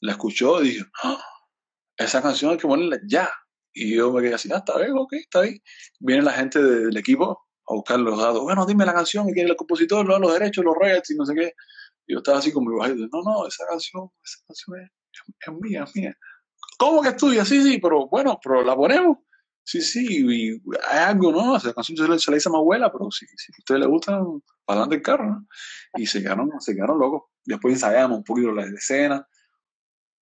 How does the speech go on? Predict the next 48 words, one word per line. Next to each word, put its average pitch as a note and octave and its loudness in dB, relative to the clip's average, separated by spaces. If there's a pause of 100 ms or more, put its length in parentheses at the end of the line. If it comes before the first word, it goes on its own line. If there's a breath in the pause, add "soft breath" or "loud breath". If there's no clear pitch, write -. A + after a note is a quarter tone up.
(300)
Claro, B2+ 4
la G#2+ 0
chica A#2 0
no B2 2
es, A#2+ 0
no A#2 2
es, G#2+ 2
es, A2+ -6
es - -8 (300)
francesa B2 0
de C3 6
origen A2+ -2
congolés, A2 -2
creo. B2+ -8 (520 loud breath)
Entonces A#2 -2
yo, C3 0 (140)
yo B2+ 4
dije, A#2 2
le A2 2
dije B2 4
a, - 2
a A2 2
la G#2 -2
gente - -6
de A2+ 0
la G#2+ 2
producción, - -8 (200)
"No G#2 -2
vamos C3 2
a - -2
hacer B2 -4
a C3+ 4
ella C3+ 2
que, A2+ -4 (500)
no A#2 -2
me C#3+ 2
intenten C#3 -2
que C#3+ 0
ella C#3 4
baile C#3+ 4
bonco A#2+ -2
porque G3 -14
no A2+ -10
voy A#2 -4
a A#2 -4
nunca". A#2 -10
<laughs> - -16
Aparte C#3+ 0